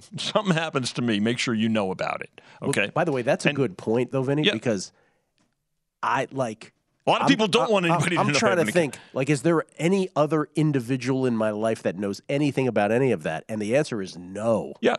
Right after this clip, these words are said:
Speaker 1: so if you have
Speaker 2: Yeah.
Speaker 1: an account,
Speaker 2: Yeah.
Speaker 1: you want, I mean, it's not like you can put somebody in trust for, um, you, but you can also, in essence, say, "Look, I have this." You,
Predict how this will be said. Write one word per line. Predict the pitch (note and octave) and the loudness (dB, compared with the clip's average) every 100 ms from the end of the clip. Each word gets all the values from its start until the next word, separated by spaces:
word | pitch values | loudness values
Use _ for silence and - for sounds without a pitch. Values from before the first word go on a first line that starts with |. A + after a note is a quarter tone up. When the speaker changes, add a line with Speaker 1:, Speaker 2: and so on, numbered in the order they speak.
| F4 | -2
Speaker 1:
so | - E3+ | 0 0
if | C3 | 0
you | G3 | 0
have | A3+ G#3+ | 2 2
Speaker 2:
Yeah. | F3+ | 2
Speaker 1:
an | |
account, | D3+ A3+ A#3+ C#3 - | 0 0 0 0 -4
Speaker 2:
Yeah. | - F#2+ - | -6 -6 -2
Speaker 1:
you | C#3 F3 G3 - | 0 0 0 -4
want, | - - - C#3+ F3 - | -12 -12 -6 -2 0 0
I | D#3+ | -2
mean, | D#3 D#3 | -2 -2
it's | - | 0
not | A3+ B3+ | 0 0
like | G#3+ | 2
you | G3+ | 0
can | - D#3+ | 0 -2
put | - F3 - _ _ - | 0 -2 -4 _ _ -8
somebody | - D3 C3+ | -4 -2 -2
in | B2+ B2 | -2 -4
trust | - C#3+ C3+ - - | -2 0 0 -2 -8
for, | - D#3 E3+ E3+ - - - - _ - | -4 0 0 -2 -6 -20 -20 -20 _ -4
um, | A2+ A2 A2 G#2 G#2 - | 0 0 0 -2 -6 -10
you, | - E3 E3 - | -2 0 0 -2
but | C#3+ | -2
you | D3+ D3 | 0 -2
can | - F3+ F3 E3+ | 0 0 0 -2
also, | - C#3+ D3 - B2+ A2+ G2 _ _ _ _ _ _ - - | 0 0 0 0 0 0 -6 _ _ _ _ _ _ -20 -6
in | - C#3+ | 0 2
essence, | E3+ - A#2+ A2 | 2 0 -4 -2
say, | C3+ | -2
"Look, | B2+ D#3 | 0 0
I | A#2 | 0
have | C3 A#2+ | -2 -2
this." | G#2+ - - - - - _ - | -2 -2 -8 -20 -20 -20 _ -12
You, | B2+ - | -8 -8